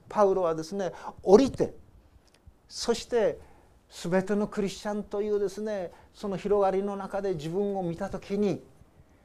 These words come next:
一番小さなクリスチャンだっていうんです。最も小さなクリスチャン。でも、その最も小さなもののうちに、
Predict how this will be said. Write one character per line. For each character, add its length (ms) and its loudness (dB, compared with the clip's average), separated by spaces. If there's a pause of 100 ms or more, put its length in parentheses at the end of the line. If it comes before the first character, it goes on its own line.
(340)
一 380 -4
番 400 -6 (100)
小 400 0
さ 180 -2
な 140 -12
ク 160 -8
リ 80 -2
ス 100 -8
チ 60 -2
ャ 40 2
ン 80 -2
だ 80 -6
っ 40 -16
て 200 -16
い 20 -12
う 40 -12
ん 60 -16
で 80 -20
す。 220 -20 (1800)
最 80 -14
も 800 -8
小 220 -6
さ 160 -2
な 100 -6
ク 160 -8
リ 60 -4
ス 80 -14
チ 60 -18
ャ 40 -18
ン。 20 -20 (2000)
で 140 4
も、 400 2
そ 160 -4
の 120 2 (560)
最 160 -8
も 120 -4
小 280 -6
さ 200 -8
な 140 -4
も 200 -2
の 160 -6
の 220 -4
う 80 -2
ち 200 -6
に、 540 2